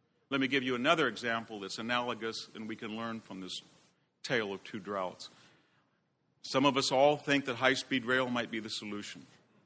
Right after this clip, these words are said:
Myself, I think high-speed rail is a utopian enterprise that comes third after you've fixed your major thoroughfares like the ninety-nine,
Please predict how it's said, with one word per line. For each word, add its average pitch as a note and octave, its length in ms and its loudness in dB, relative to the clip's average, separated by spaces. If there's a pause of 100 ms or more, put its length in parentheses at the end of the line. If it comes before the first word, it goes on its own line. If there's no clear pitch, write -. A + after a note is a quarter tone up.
(520)
Myself, F3 640 10 (1500)
I C#3+ 100 4
think E3 360 0
high-speed D#3 560 6
rail C#3+ 400 6
is A2 100 -2
a A#2+ 80 0
utopian C3+ 600 4
enterprise A#2+ 720 2
that - 180 -4
comes A#2 340 2
third C3+ 640 12 (360)
after C#3 320 10
you've B2 200 4
fixed - 520 2 (120)
your A2 420 2 (260)
major B2 600 4 (120)
thoroughfares B2 800 2
like G#2+ 220 4 (220)
the G#2+ 80 -6
ninety-nine, A2+ 800 2